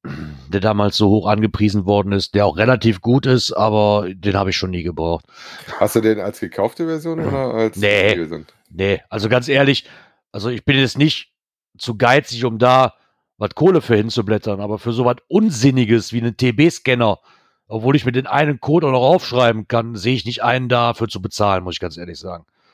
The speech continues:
Speaker 1: Also
Speaker 2: Ja.
Speaker 1: nicht nur für diese eine Option. Das ist mir, nee. <laughs>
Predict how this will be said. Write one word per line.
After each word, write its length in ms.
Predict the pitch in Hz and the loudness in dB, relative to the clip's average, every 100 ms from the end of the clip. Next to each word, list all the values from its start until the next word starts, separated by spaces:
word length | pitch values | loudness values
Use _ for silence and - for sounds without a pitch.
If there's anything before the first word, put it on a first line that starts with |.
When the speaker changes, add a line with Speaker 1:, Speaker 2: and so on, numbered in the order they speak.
| - | -4
Speaker 1:
Also 180 | 113 117 | -2 2
Speaker 2:
Ja. 60 | |
Speaker 1:
nicht 180 | 131 - | 2 2
nur 140 | 131 - | 2 2
für 120 | 120 | 0
diese 220 | 117 113 | 2 2
eine 220 | 107 113 | 2 0
Option. 480 | 113 - - 101 90 _ _ _ _ _ - | -2 -4 -2 -2 -4 _ _ _ _ _ -4
Das 160 | 110 | -2
ist 160 | 120 - | -2 0
mir, 400 | 113 113 110 98 - | 4 4 4 0 -10
nee. 720 | 131 127 123 110 104 101 - _ 98 | -14 -12 -10 -4 -2 -2 -4 _ -20
<laughs> 60 | - | -4